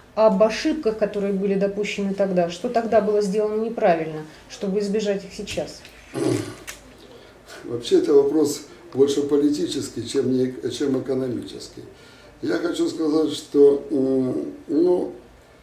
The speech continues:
Speaker 2: всегда, э, любы-, любые кризисы, которые существовали и, э, до того, как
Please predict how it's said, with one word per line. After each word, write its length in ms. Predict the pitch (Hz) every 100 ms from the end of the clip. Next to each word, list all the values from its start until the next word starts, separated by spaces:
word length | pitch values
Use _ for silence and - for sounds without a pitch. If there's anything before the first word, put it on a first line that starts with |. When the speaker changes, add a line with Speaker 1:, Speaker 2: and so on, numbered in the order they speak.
| - - _ - 120
Speaker 2:
всегда, 680 | 110 147 143 147 170 165 139 -
э, 880 | 143 135 131 127 123 120 117 113 120
любы-, 540 | 135 135 156 156 139
любые 400 | 139 143 151 139 135
кризисы, 480 | 160 156 135 - 127
которые 420 | 135 - 135 127
существовали 1120 | - 120 127 - 127 131 139 131 127 120 - - - - - - - -
и, 240 | 160 - -
э, 720 | 123 123 120 117 113 110 107 - - - - - - -
до 340 | 107 139 143
того, 380 | 143 127 127 127
как 100 | -